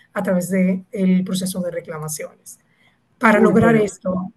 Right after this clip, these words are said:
Speaker 2: te,
Speaker 1: sí.
Speaker 2: te, te iba a decir, buenísimo que nos hables de estos temas porque son los temas sobre los cuales uno a veces escucha que el sistema financiero no funciona tan bien, no solo en República Dominicana, sino en el mundo entero.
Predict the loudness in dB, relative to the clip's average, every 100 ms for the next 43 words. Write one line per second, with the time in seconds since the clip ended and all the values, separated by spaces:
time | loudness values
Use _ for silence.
0 | _ _ _ _ -10 -4 -4 -2 -6 -2
1 | 0 2 2 0 -2 -4 -4 -6 -4 -4
2 | -6 -6 -6 -8 -10 _ _ _ _ -10
3 | -6 -6 -2 0 2 -2 -4 -8 -8 -14
4 | -8 -4 -4 -6 -10 -14 -12 -10 -6 -6
5 | -6 -6 -4 -4 -6 -6 -4 -4 -4 -6
6 | -10 -8 -8 -6 -12 -16 _ _ _ _
7 | -8 -6 -4 -4 -6 -8 -12 -12 -16 -14
8 | -12 -10 -10 -10 -12 _ _ _ -10 -10
9 | -12 -12 -10 -8 -10 -8 -8 -8 -10 -10
10 | -8 -10 -10 -12 -12 -10 -6 -2 -2 -2
11 | -4 -4 -4 -6 -8 -10 -6 -6 -6 -8
12 | -10 -12 -8 -6 -6 -6 -8 -6 -6 -6
13 | -2 -4 -4